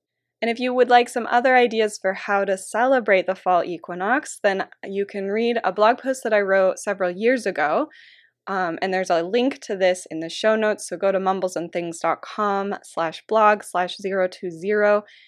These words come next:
and then, and you can find that link to other fall equinox ac-, activities that you might like to try this year. So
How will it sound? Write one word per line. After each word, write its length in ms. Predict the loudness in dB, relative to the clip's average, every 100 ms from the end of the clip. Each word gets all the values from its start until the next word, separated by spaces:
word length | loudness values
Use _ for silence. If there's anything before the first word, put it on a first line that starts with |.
| _
and 200 | -8 -4
then, 220 | -4 -4 -6
and 220 | -8 -8
you 100 | -10
can 200 | -10 -10
find 260 | -6 -6 -6
that 160 | -6
link 280 | -6 -6 -8 -10 -12
to 520 | -6 -4 -2 -4 -6 -12 _ _ _
other 500 | 0 4 4 4 2
fall 200 | 0 0
equinox 560 | 0 -6 -8 -6 -8 -8 -8
ac-, 140 | -10 -12 -18
activities 680 | -18 -12 -6 -4 -2 -4 -2
that 140 | -2
you 160 | 0 -4
might 200 | -4 -4
like 200 | -4 -6
to 100 | -12
try 300 | -10 -4 -4
this 260 | -6 -8 0
year. 300 | 0 0 -8 _ _ _ _ _ _ _ _ _
So 380 | -10 2 4 4